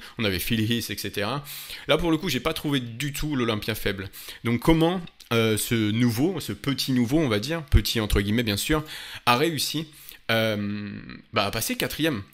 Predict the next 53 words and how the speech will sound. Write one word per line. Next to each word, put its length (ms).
à 80
passer, 400
je 80
vous 120
rappelle, 220
devant 300
Nick 180
Walker, 340
bon 140
spoiler 420
pour 120
la 80
suite, 280
à 100
passer 580
devant 440
William 600
Bonac, 480
William 340
Bonac 220
qui 180
a 60
déjà 360
fait 340
deuxième 640
à 80
l'Olympia, 480
qui 160
a 60
déjà 240
remporté 360
des 200
Arnold 260
Classic, 340
et 60
cetera. 360
Je 40
vous 80
rappelle 260
que 200
Hunter 240
Labrada, 340
il 100
a 40
dû 100
passer 260
pro 200
maximum 500
il 40
y 20
a 40
deux 220
ans. 100